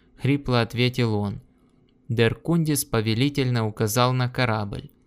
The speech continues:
«Прошу на борт, господа пленники». Хелвон, казалось, к чему-то прислушивался.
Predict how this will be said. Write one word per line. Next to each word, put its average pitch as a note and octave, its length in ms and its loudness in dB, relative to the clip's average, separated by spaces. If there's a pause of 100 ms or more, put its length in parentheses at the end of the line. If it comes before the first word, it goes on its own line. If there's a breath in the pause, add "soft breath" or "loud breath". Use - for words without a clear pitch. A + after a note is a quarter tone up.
(420)
«Прошу F3 420 2
на E3 160 4
борт, B2+ 400 0
господа A2+ 600 2
пленники». G#2 800 -2 (720 soft breath)
Хелвон, B2+ 540 2
казалось, C3+ 600 0
к - 60 -18
чему-то A#2+ 420 0
прислушивался. G#2+ 1080 -4